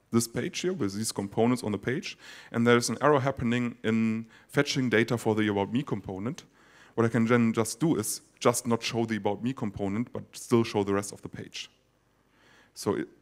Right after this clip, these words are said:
the user, instead of, like, seeing the big error page, will just see, like, a page that is, has a bit less information. But it's still way more useful for him, uh, than just not showing anything. What you then also can try to do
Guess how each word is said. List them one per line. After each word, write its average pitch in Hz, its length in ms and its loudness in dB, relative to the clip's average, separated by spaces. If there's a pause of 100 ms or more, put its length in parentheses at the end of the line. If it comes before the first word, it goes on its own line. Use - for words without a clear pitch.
the 104 120 0
user, 139 340 2
instead 135 380 -2
of, - 200 -2
like, 107 140 -4
seeing 110 340 -2
the 101 60 0
big 98 220 -6
error 156 240 2
page, - 460 -8 (300)
will 110 120 2
just 120 420 2
see, 113 360 0
like, 107 340 2
a 101 80 0
page 101 320 0
that 101 140 -4
is, 101 300 -4
has 104 140 -4
a 104 40 -6
bit 104 160 0
less 92 260 -4
information. 95 600 -8 (800)
But 95 120 -8
it's - 100 -4
still 113 280 4
way 110 280 8
more 110 140 6
useful 110 340 0
for 95 240 -6
him, 107 300 -4 (240)
uh, 98 320 0 (120)
than 98 380 4 (480)
just - 320 0
not 101 160 -4
showing 92 280 0
anything. - 420 -10 (320)
What 104 160 -2
you 107 80 2
then 113 160 4
also 120 240 0
can 104 180 -2
try 92 240 -2
to 107 120 -6
do 151 320 -2